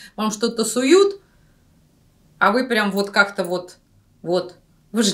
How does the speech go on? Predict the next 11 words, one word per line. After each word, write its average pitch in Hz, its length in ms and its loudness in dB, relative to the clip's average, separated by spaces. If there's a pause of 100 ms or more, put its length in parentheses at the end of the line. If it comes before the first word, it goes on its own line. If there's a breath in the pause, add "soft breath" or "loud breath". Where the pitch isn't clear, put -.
не 262 60 -2
впускаете 220 720 0
это 160 160 -6
в - 40 -10
свою 202 340 2
жизнь, 160 380 0
вы 160 160 -2
же 180 140 2
весь 208 240 2
такой 190 340 4
прямо, 160 500 -2